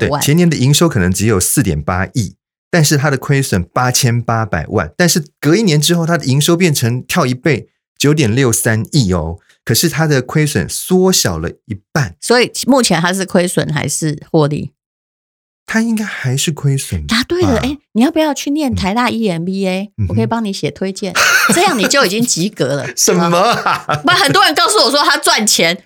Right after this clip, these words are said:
Speaker 1: 那就见鬼咯。
Speaker 2: 嗯。
Speaker 1: 不对哦。
Speaker 2: 嗯哼。
Speaker 1: 啊，好，那他
Speaker 2: 你，你只能说，就是说他的亏损，亏损的这个，
Speaker 1: 不错啊，你要不要
Speaker 2: 对。
Speaker 1: 去念那个E M B A？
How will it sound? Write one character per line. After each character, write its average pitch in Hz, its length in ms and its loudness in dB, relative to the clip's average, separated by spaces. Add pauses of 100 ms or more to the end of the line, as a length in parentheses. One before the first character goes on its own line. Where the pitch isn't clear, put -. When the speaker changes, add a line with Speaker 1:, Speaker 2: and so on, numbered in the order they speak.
(120)
Speaker 1:
那 220 140 2
就 254 180 2
见 208 280 0
鬼 147 200 2
咯。 165 380 2
Speaker 2:
嗯。 131 80 -2
Speaker 1:
不 208 80 2
对 262 300 2
哦。 220 240 2 (160)
Speaker 2:
嗯 208 100 2
哼。 - 20 4
Speaker 1:
啊， 185 300 2 (320)
好， - 360 -2 (260)
那 320 160 2
他 247 260 2
Speaker 2:
你， 196 100 2
你 247 60 0
只 185 60 2
能 139 100 2
说， 160 120 2
就 160 100 -2
是 160 60 0
说 165 80 0
他 185 100 0
的 185 80 -2
亏 185 160 0
损， 113 260 -2 (120)
亏 220 180 2
损 - 220 -2
的 92 100 0
这 98 80 -4
个， 156 60 0
Speaker 1:
不 131 60 -4
错 392 120 4
啊， 359 200 4
你 247 120 -4
要 294 100 0
不 392 60 6
要 330 140 4
Speaker 2:
对。 - 80 0
Speaker 1:
去 320 160 0
念 320 260 -2
那 269 80 -8
个 254 140 -6
E 233 180 -6
M 190 120 -4
B 196 200 -8
A？ 190 220 -6